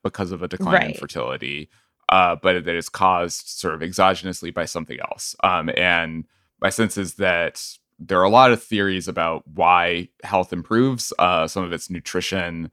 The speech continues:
Speaker 1: Some of it is, like, the introduction of the potato, uh, that the potato just, like, dramatically in-, increased crop yields, uh, in, in the old world when it was imported from the Western Hemisphere. So that might have extended lifespans and reduced mortality.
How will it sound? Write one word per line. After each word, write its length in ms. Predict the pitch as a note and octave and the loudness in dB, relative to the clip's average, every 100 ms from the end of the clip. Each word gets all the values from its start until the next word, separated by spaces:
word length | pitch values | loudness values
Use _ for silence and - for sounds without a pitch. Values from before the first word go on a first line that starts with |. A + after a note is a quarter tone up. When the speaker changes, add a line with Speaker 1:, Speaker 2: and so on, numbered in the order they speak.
| _ _ _ _ | _ _ _ _
Speaker 1:
Some 180 | - B2 | 2 4
of 140 | B2+ | 4
it 160 | G#2 - | 0 -2
is, 260 | F#2+ D#2+ - | -10 -8 -6
like, 180 | D#2+ | -4
the 100 | F2+ | -4
introduction 520 | F2+ G2+ F2+ F#2 G2+ F2 | -4 -4 -4 -6 -8 -8
of 120 | D#2 | -8
the 80 | D#2 | -10
potato, 720 | - F#2 F#2 F#2+ A2 G#2+ A2+ _ _ _ _ - | -14 -8 -2 0 2 0 -4 _ _ _ _ 2
uh, 260 | F#2 E2+ | 2 2
that 220 | D2+ F2 | -2 -6
the 40 | - | -4
potato 400 | G#2+ G#2+ F#2 F#2+ | -4 -2 0 0
just, 220 | F2+ - | -2 -4
like, 180 | D#2+ - _ | -4 -6 _
dramatically 720 | - F#2 F2+ E2+ - F#2 E2+ F2 | -4 -2 -2 -2 -4 0 0 -2
in-, 160 | E2+ - | -4 -6
increased 600 | F#2 - E2+ - - - - | -6 -4 -6 -6 -12 -8 0
crop 260 | A2 - | 0 2
yields, 560 | A2 G2 F#2+ - - - - | 0 0 -2 -4 -10 -8 -2
uh, 460 | F#2 E2+ E2 D#2+ - | 2 2 2 0 -2
in, 320 | E2 D#2+ D#2+ | -4 -6 -8
in 420 | - D#2+ D#2+ D#2 D#2 | -6 -6 -6 -12 -6
the 80 | E2+ | -2
old 180 | F2 F2+ | -2 -2
world 280 | F2 E2+ | -2 -2
when 140 | F2 E2+ | -2 -6
it 80 | D#2 | -8
was 100 | E2 | -10
imported 460 | D#2+ D#2 E2 D2+ | -6 -4 -4 -6
from 320 | - E2 D#2 | -4 -2 -2
the 60 | E2 | -4
Western 280 | E2 - D#2 | -4 -6 -6
Hemisphere. 600 | G#2 G#2 - F#2+ F2+ E2 _ _ _ - | -4 -4 -4 0 0 -2 _ _ _ -12
So 400 | - F2 E2+ D2+ | -4 -4 -4 0
that 300 | E2+ E2 - _ - | 2 2 -2 _ -4
might 220 | F#2 F2+ | 0 0
have 80 | E2 | -2
extended 340 | - F2+ E2+ | -8 -6 -4
lifespans 560 | F2 F2 - F2+ E2+ D#2+ | -4 -4 -2 -4 -4 -6
and 80 | E2 | -8
reduced 320 | D2+ D#2+ - | -8 -10 -10
mortality. 600 | D2 G2 G#2+ G2+ F#2+ | -4 0 2 0 -4